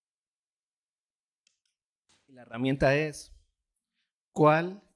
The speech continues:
es el propósito que Dios tiene para tu vida? Ese es el primer, la, la pregunta.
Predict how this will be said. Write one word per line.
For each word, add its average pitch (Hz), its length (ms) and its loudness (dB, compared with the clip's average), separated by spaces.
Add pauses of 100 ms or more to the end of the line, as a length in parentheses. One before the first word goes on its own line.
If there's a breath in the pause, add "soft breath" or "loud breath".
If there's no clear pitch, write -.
es 139 520 -8
el 123 160 -16
propósito 120 920 -10
que 117 140 -16
Dios 127 320 -20
tiene 107 420 -10 (520)
para 104 420 -6
tu 147 220 -2
vida? 110 360 -10 (1500)
Ese 131 220 -6
es - 80 -12
el 117 100 -10
primer, 120 580 -6 (380)
la, 117 240 2
la 120 160 -6
pregunta. 110 520 -10